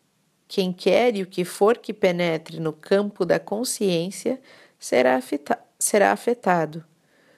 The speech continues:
algumas vezes de forma clara e imediata e outras vezes em níveis mais profundos, com mudanças só notadas algum tempo depois.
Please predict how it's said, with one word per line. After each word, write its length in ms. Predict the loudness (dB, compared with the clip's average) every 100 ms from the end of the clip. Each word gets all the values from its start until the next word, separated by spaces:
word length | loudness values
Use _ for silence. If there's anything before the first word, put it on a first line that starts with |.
| _ -2
algumas 440 | 0 0 -2 0
vezes 260 | -2 -2 -6
de 80 |
forma 380 | -4 0 0 -2
clara 380 | -2 2 4 2
e 80 | -2
imediata 680 | -4 -4 2 2 2 0 -2
e 120 | -2
outras 360 | -2 -2 -2
vezes 580 | 0 0 0 -2 -10 -14 _ _ _ _ _
em 80 | -4
níveis 400 | 0 0 2 0
mais 400 | 2 0 0 -2
profundos, 960 | -2 -2 -2 -6 -4 -4 -6 -10 -16 -20 _ _ _ _ _ _
com 160 | -6 -4
mudanças 680 | -4 0 2 2 -2 -6 -4
só 180 | -2 0
notadas 640 | 0 0 0 0 -2 0
algum 300 | -2 -2 -8
tempo 360 | -2 -2 -2 -4
depois. 600 | -4 -4 -6 -6 -10